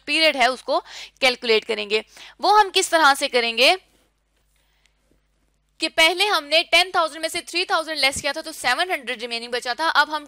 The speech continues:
टेन थाउजेंड में से ये टू सेवन टू सेवन को लेस कर देंगे तो हमारे पास बच जाएगा सेवन टू सेवन थ्री। इसी तरह अब सेवन टू सेवन थ्री में से जब हम टू ज़ीरो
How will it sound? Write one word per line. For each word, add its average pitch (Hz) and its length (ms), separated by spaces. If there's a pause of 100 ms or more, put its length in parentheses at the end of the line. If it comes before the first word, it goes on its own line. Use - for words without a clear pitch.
टेन 359 260
थाउजेंड 254 320
में 254 100
से 277 180
ये 311 180
टू 349 260
सेवन 285 420
टू 359 140
सेवन 247 300
को 240 80
लेस 240 280
कर 247 140
देंगे 233 360 (360)
तो 285 80
हमारे 262 340
पास 262 280
बच 240 160
जाएगा 240 380 (360)
सेवन 277 680
टू 311 280 (260)
सेवन 254 440
थ्री। 208 260 (300)
इसी 381 240
तरह 330 240
अब 285 300
सेवन 320 520
टू 370 180
सेवन 311 440
थ्री 349 200
में 392 120
से 349 120
जब 294 160
हम 277 200 (120)
टू 349 260
ज़ीरो 285 360